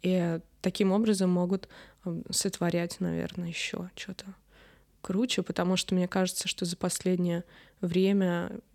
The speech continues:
че бы ни происходило, но все больше и больше людей, м, приходят к пониманию тому, что есть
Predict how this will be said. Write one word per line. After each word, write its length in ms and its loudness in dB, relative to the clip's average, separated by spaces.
че 240 4
бы 120 2
ни 100 4
происходило, 800 2
но 380 2
все 140 4
больше 280 6
и 40 6
больше 340 4
людей, 640 6
м, 400 -6
приходят 720 0
к 140 -14
пониманию 680 2
тому, 340 -2
что 220 -8
есть 460 -4